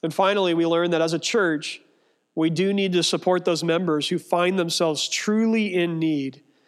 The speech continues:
while again offering them creative solutions to offering the Lord dignified and fruitful ministry. And as I was studying this week and I was thinking about this text, I was thinking, what a,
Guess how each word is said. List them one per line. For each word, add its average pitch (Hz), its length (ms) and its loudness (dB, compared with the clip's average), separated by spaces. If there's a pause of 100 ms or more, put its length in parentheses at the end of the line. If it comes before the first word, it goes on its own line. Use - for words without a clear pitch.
(240)
while 156 140 2
again 160 240 2
offering 165 460 2
them 165 160 0
creative 170 400 0
solutions 151 800 -2 (540)
to - 80 0
offering 165 460 2
the 156 80 4
Lord 160 280 2
dignified 175 640 0
and 170 200 -2
fruitful 147 680 -2 (260)
ministry. 135 680 -4 (880)
And 165 80 2
as 170 80 2
I 214 120 4
was 262 120 0
studying 240 360 2
this 233 180 0
week 202 280 0
and 156 80 0
I 156 40 4
was 151 180 -2
thinking 214 380 2
about 165 260 0
this 165 180 -2
text, - 340 -8
I - 20 -8
was 151 100 -8
thinking, 147 260 -4
what 277 300 0
a, 165 180 0